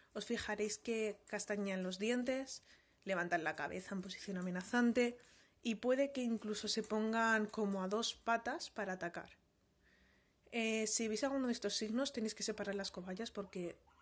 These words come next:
es inminente una pelea. Eh, al principio, cuando trajeron a Victoria y a Valeria, con Nesca había algunos pequeños roces. La suerte que tuve es que <laughs> Saku y Ru las defendían.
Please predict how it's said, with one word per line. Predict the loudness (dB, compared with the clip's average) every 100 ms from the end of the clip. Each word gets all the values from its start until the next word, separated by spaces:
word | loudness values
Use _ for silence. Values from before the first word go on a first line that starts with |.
| _
es | -2 0
inminente | 2 2 0 0
una | 0 0
pelea. | -2 -4 -8 -14 -20 _ _ -20 -20 -20 -20 _ _ _ _ _
Eh, | -2 0 2
al | 0
principio, | -2 -2 0 0
cuando | 2 2 2 2 2 4 2 2
trajeron | -2 0 0 2 2
a | 0
Victoria | -2 -4 -2 0
y |
a | 2
Valeria, | 2 2 2 0 -2 -4 -4
con | -2 0
Nesca | 0 2 4
había | 4 2
algunos | 2 0 0
pequeños | -2 -2 -4
roces. | -4 -6 -6 -10 -12 -16 -20 -20 -20 -20 -20 -8
La | 0 2 2
suerte | 0 0 0
que | 0
tuve | 0 2
es | 2
que | 0 -2 -2 -8 -12
<laughs> | -12 -12 -14
Saku | -6 -4 -2 -2
y | -2
Ru | 0 0 0 -6 -18 -20 -6
las | -4 -2
defendían. | -2 -2 -2 -4 -6 -8